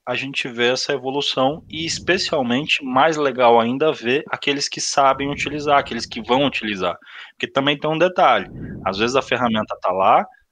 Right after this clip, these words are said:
todo mundo tem um acesso, todo mundo tem dentro da plataforma, dentro do grupo X P, tem acesso ao plano de trade,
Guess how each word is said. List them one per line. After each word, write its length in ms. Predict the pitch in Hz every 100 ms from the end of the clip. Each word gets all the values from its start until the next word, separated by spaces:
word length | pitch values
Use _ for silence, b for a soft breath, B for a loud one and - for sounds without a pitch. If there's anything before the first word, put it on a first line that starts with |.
| _ _ -
todo 240 | 156 180
mundo 200 | 147 135
tem 120 | 120
um 80 | 120
acesso, 420 | 110 - 123 131
todo 140 | - 123
mundo 180 | 120 -
tem 100 | 113
dentro 140 | 107
da 100 | 110
plataforma, 520 | 113 110 107 120 113
dentro 140 | 110 110
do 80 |
grupo 180 | 110 120
X 180 | - 113
P, 180 | - 107 - _ _ _ _ _ _ - - - -
tem 180 | 156 156
acesso 420 | 131 - 120 120
ao 80 | 117
plano 280 | - 110 113
de 80 | 104
trade, 440 | - 113 143 -